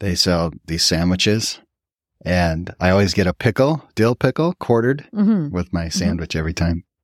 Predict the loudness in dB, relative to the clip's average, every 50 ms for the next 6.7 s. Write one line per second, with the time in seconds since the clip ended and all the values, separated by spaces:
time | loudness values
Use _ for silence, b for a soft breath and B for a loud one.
0 | _ _ _ _ _ _ _ -14 -10 -10 -8 -8 -8 -8 -10 -10 _ _ _ _
1 | _ _ -2 -2 0 -2 -2 -8 _ _ _ _ _ _ _ _ _ _ _ _
2 | _ -6 -4 -2 -2 -2 -4 _ _ _ _ _ _ _ _ _ _ _ _ _
3 | _ _ _ _ _ _ _ -6 -4 -2 -2 -4 -4 0 2 2 2 2 2 0
4 | 2 2 2 2 0 -2 -8 -14 -8 -6 -4 -4 -4 -6 -6 -10 -14 -10 -8 -8
5 | -6 -4 -2 0 2 2 4 2 0 0 -2 -2 0 0 0 0 -2 -2 0 0
6 | 0 0 -2 -4 -4 -4 -4 -4 -8 -6 -8 -10 -10